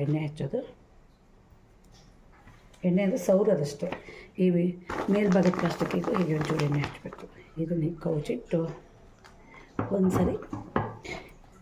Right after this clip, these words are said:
ಪ್ರೆಸ್ ಮಾಡಿದರೆ ಸಾಕು. ನೋಡಿ, ಹಪ್ಪಳ ರೆಡಿ. ಈಗ ಇದನ್ನು ಹೀಗೆ ತೆಗೆದುಬಿಟ್ರೆ ಸರಿ. ಈಗ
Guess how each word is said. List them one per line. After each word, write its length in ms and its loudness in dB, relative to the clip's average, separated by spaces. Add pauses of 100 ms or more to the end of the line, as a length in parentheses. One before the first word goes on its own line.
(440)
ಪ್ರೆಸ್ 200 4 (120)
ಮಾಡಿದರೆ 360 2
ಸಾಕು. 300 0 (1600)
ನೋಡಿ, 200 -6 (880)
ಹಪ್ಪಳ 300 -4 (100)
ರೆಡಿ. 200 -6 (960)
ಈಗ 100 -6 (140)
ಇದನ್ನು 280 -8 (1040)
ಹೀಗೆ 240 -10
ತೆಗೆದುಬಿಟ್ರೆ 520 -8 (260)
ಸರಿ. 280 -12 (4000)
ಈಗ 100 -2